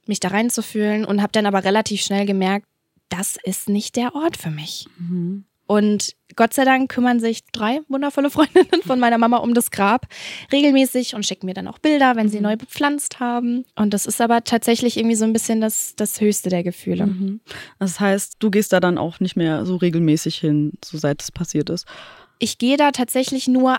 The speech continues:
Speaker 1: einmal im Jahr an ihrem Geburtstag hin,
Speaker 2: Okay.
Speaker 1: im Normalfall.
Speaker 2: Mhm.
Speaker 1: Manchmal eben, wenn ich mich mit einer der Freundinnen, die sich auch um das Grab kümmert, zu denen habe ich auch noch engen Kontakt, wenn ich mich mit der treffe und die sagt, „Hey, lass uns doch der Heike, deiner Mama, noch ein paar Blümchen bringen“,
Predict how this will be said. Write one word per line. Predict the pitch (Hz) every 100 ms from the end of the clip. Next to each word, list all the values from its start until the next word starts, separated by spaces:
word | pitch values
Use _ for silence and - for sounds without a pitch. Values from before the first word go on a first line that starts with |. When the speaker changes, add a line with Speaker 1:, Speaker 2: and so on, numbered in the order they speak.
| -
Speaker 1:
einmal | 233 233 226
im | 214
Jahr | 202
an | 196
ihrem | 190
Geburtstag | 190 180 175 - 175
hin, | - 175 180
Speaker 2:
Okay. | 208 -
Speaker 1:
im | 214 220
Normalfall. | 196 170 170 - 185 185 196
Speaker 2:
Mhm. |
Speaker 1:
Manchmal | 202 240 233 226 220
eben, | 220 220 202
wenn | 196
ich | 202
mich | 214 202
mit | 208 196 - -
einer | 214 214
der | 202
Freundinnen, | - 277 277 247
die |
sich | 208 208
auch | -
um | 196
das | 190
Grab | - 185
kümmert, | - 254 247 - -
zu | -
denen | 196 196
habe | 196
ich | -
auch |
noch | 190 -
engen | 190
Kontakt, | 190 208 254 262 - - - - - - _ _
wenn | 202 214
ich | 220 220
mich | 214
mit | 220 208
der | 202
treffe | - 240 -
und | 226 220
die | 208
sagt, | 208 202 -
„Hey, | 214 214 214 233 _ _
lass | - 208 220
uns | 208
doch | 208
der | 196 202
Heike, | 196 208
deiner | 202 196
Mama, | 196 208
noch | 196 196
ein |
paar | 185 220
Blümchen | 311 311 269 247
bringen“, | 247 240 240